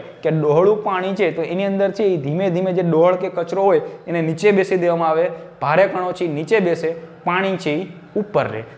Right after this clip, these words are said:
તો આ જે નીચે બેસે છે, મતલબ કે, આ રીતે ઘન દ્રવ્ય એકત્રિત થઈ અને પ્રાથમિક સ્લજ, કાદવ કે કચરો રચે. મતલબ કે, આની અંદર જે નીચે ઘટકો જમા થયા હોય, આ નીચે જમા થયેલા ઘટકો, આ નીચે જમા થયેલા ઘટકોને કહેવાય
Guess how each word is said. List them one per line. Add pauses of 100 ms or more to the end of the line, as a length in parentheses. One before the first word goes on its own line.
તો
આ
જે
નીચે
બેસે
છે, (680)
મતલબ (280)
કે,
આ
રીતે
ઘન
દ્રવ્ય
એકત્રિત
થઈ
અને
પ્રાથમિક
સ્લજ, (320)
કાદવ
કે (280)
કચરો
રચે. (160)
મતલબ
કે,
આની
અંદર
જે
નીચે
ઘટકો
જમા
થયા
હોય, (400)
આ
નીચે
જમા
થયેલા
ઘટકો, (420)
આ
નીચે
જમા
થયેલા
ઘટકોને
કહેવાય